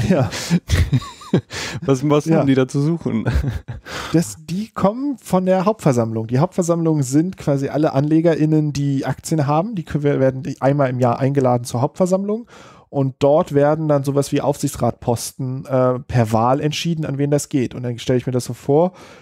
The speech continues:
Speaker 1: dass dann eben, keine Ahnung, ein Gerhard Schröder ankommt und sich da hinstellt und zur Wahl gestellt wird. Und dann sind die AnlegerInnen, sehen das und denken, „Aha, der Gerhard Schröder,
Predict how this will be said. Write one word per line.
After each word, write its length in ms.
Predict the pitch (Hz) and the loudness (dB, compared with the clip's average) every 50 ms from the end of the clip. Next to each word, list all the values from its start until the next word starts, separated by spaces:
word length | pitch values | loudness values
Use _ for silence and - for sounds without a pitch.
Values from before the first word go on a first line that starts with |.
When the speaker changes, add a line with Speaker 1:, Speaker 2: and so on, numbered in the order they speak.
| _ - | _ -2
Speaker 1:
dass 160 | - 131 123 | 0 0 2
dann 180 | - 147 131 127 | 2 0 0 2
eben, 260 | 123 135 127 123 123 | 2 2 2 2 0
keine 220 | 113 123 120 117 107 | 0 0 0 2 2
Ahnung, 240 | 120 131 170 175 | 2 2 2 2
ein 120 | 147 131 120 | 0 0 2
Gerhard 280 | 127 127 120 123 - | 2 2 2 2 0
Schröder 420 | - - 135 131 139 160 165 160 160 | -2 0 0 2 4 4 2 2 0
ankommt 360 | 160 165 - - 180 180 165 | -2 -2 0 -2 -2 -2 -2
und 80 | 139 131 | -4 -6
sich 100 | 127 - | -4 -2
da 100 | - 123 | 0 2
hinstellt 380 | 120 131 139 - - 175 160 | 2 2 0 2 2 2 2
und 80 | 139 - | 2 0
zur 160 | - 131 110 | -2 -2 0
Wahl 220 | 113 110 120 131 | 2 2 2 2
gestellt 360 | 147 160 - - 165 165 156 - | 2 0 0 0 0 0 0 0
wird. 240 | 185 208 247 - | 0 0 0 -2
Und 140 | - 156 131 | -8 -6 -4
dann 280 | 139 135 135 135 135 - - - - - - - | -2 -2 -2 -2 -4 -8 -10 -16 -20 -20 -20 -18
sind 340 | - - 135 131 127 - - | -10 -8 -6 -6 -6 -4 -2
die 160 | 131 127 123 | 0 0 0
AnlegerInnen, 760 | 123 120 117 120 120 120 127 120 127 123 123 123 123 127 - | 0 0 2 2 2 2 2 2 2 0 -2 -4 -6 -8 -10
sehen 380 | 123 117 120 123 120 131 151 151 | -10 -4 0 2 2 2 4 4
das 240 | 175 196 208 - | 2 2 2 0
und 100 | 156 143 | -2 -2
denken, 300 | 143 147 151 147 151 - | 0 0 0 -2 -4 -6
„Aha, 240 | - 127 127 160 185 | -4 -2 0 0 2
der 100 | 156 143 | 0 0
Gerhard 300 | 127 135 135 131 127 - | 0 0 0 0 -2 -4
Schröder, 420 | - - 143 156 165 180 185 190 | -6 -2 0 2 2 4 2 2